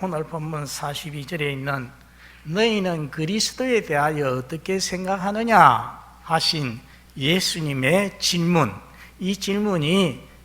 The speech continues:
그때 설교 제목이었습니다. 여러분, 예수님께서 고난주간 월요일에 성전을 청결하게 하셨죠.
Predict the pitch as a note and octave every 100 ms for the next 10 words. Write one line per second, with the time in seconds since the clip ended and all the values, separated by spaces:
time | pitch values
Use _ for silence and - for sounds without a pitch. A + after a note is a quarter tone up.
0 | - D3 C#3 - B2+ B2 A#2 A#2 - -
1 | - D3 C3 C3+ C3 A#2 A#2+ - - D3+
2 | D3+ B2+ A#2+ - - - - - - -
3 | - - - - - - - - - F3+
4 | F#3+ F#3 F#3+ G3+ A3 G#3+ G3+ G3 F3+ F#3
5 | - G3 G#3+ G#3 G3 F#3 F3+ E3+ D#3 D#3+
6 | G3 G#3 F#3+ E3 F3 F3+ E3 C#3+ - -
7 | - - - - D#3+ D#3 F#3+ G#3 G3+ F#3
8 | - G#3+ G3+ F3+ D#3 C#3+ C#3 A#2+ C3 -
9 | A2 A2+